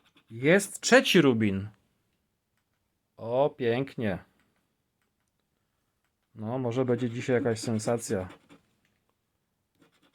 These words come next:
Mamy gwiazdkę. Tu mamy zegarek. Klucz. Monety.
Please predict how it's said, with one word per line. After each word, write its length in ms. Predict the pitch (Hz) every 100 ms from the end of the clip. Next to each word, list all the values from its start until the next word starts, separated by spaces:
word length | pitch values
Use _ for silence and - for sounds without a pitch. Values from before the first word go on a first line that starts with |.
| _ _ _ - _ _ _ _ _ _ _ _ _ _ _ _
Mamy 220 | 107 90 90
gwiazdkę. 840 | 107 139 143 - - 143 139 143 - _ _ - _ - - _ - - 104 - - _ _ _ _ _ _ _ _ _ _ _ _
Tu 120 | - 113
mamy 320 | 101 92 90
zegarek. 920 | 101 135 127 127 123 120 - - - - - _ _ _ - - - _ _ - _ - _ - _ _ _ _ _ _ _
Klucz. 680 | - 123 117 110 - - - _ _ _ _ _ _ _ _ _ _ _ _ _ _ _ _ _ _ _ _ _ _ -
Monety. 720 | 113 135 127 117 - 113